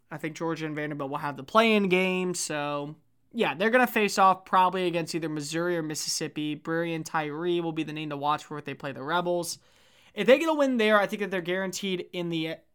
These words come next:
N I T tournament. If they get another win over, say, Tennessee or Alabama, both teams they did beat on the road this year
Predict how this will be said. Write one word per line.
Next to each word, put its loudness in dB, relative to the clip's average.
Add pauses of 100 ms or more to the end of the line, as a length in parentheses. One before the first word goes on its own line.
(120)
N 0
I 0
T -6
tournament. -4
If -6
they -2
get 0
another 6
win 0
over, -2
say, -4
Tennessee -4
or -4
Alabama, 0 (360)
both 8
teams 0
they 2
did 0 (140)
beat -2 (280)
on 4
the 0
road 4
this 0
year -6